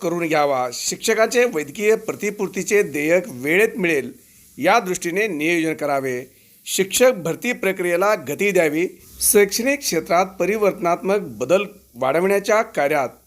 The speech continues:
पालक, शिक्षणतज्ज्ञ, सामाजिक संस्थांनी सहकार्य करावे असे आवाहनही शालेय शिक्षण मंत्री दादाजी भुसे यांनी केले.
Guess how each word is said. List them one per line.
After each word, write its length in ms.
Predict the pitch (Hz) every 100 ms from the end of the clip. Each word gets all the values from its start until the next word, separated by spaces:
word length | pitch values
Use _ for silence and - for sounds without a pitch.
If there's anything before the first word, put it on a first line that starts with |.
| -
पालक, 380 | 151 170 202 -
शिक्षणतज्ज्ञ, 760 | - 127 - 160 175 160 175 190
सामाजिक 640 | - - 151 143 165 190 196
संस्थांनी 760 | - 135 135 156 143 117 - _ _ _ -
सहकार्य 480 | - 175 180 214 240
करावे 420 | 233 170 165 180 226 - _
असे 320 | 151 - 214
आवाहनही 680 | - - 143 175 175 151 123 - _ _ _ -
शालेय 560 | - - 190 180 220 247
शिक्षण 360 | 240 160 -
मंत्री 320 | 175 165 190
दादाजी 640 | 214 147 135 143 175 180 208
भुसे 440 | 143 113 127 208
यांनी 180 | 156 156
केले. 580 | 151 143 131 123 120